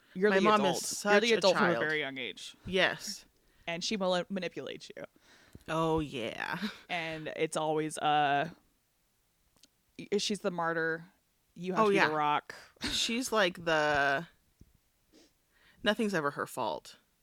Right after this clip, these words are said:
Speaker 1: Oh, no, never.
Speaker 2: So she married my dad, got a divorce, married my brother's dad. And my brother's dad drugged my baby brother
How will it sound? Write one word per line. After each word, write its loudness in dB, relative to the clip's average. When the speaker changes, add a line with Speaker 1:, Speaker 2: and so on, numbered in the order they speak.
Speaker 1:
Oh, -16
no, -16
never. -18
Speaker 2:
So 4
she 0
married 4
my 6
dad, 6
got 2
a 0
divorce, 0
married 0
my -2
brother's 2
dad. -2
And -2
my 2
brother's 0
dad 2
drugged -2
my -4
baby -4
brother -2